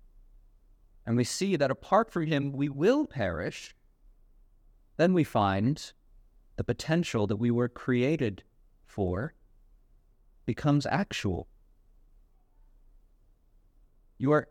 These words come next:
actually able to begin to grow and to flourish and to rejoice in life like was never possible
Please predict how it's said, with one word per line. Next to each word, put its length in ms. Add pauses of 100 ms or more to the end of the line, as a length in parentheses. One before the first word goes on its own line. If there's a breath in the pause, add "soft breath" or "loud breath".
actually 760 (100)
able 400
to 160
begin 560
to 300
grow 580
and 200
to 140 (140)
flourish 580
and 140
to 140
rejoice 720
in 180
life 420 (300)
like 160
was 160
never 320
possible 720